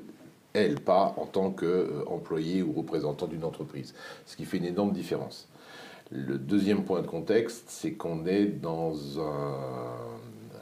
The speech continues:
un marché, euh, forcément concurrentiel. Il y a plein d'autres possibilités pour une entreprise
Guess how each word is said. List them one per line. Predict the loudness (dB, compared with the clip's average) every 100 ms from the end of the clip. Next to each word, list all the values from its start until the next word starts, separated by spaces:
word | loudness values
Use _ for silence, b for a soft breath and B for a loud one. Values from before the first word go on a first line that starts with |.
| -12
un | -6
marché, | -6 -6 2 6 6 6 2
euh, | -2 -4 -6
forcément | -6 -4 -2 -2
concurrentiel. | -4 -4 -4 -4 -2 0 2 0 -6
Il | -10
y |
a | -10 -12 -14 -16 -18 -8
plein | -4 -2
d'autres | -2 -4 -4
possibilités | -6 -6 -6 -6 -6 -4
pour | -4 -4 -6
une | -6
entreprise | -6 -6 -4 -4 -4 -6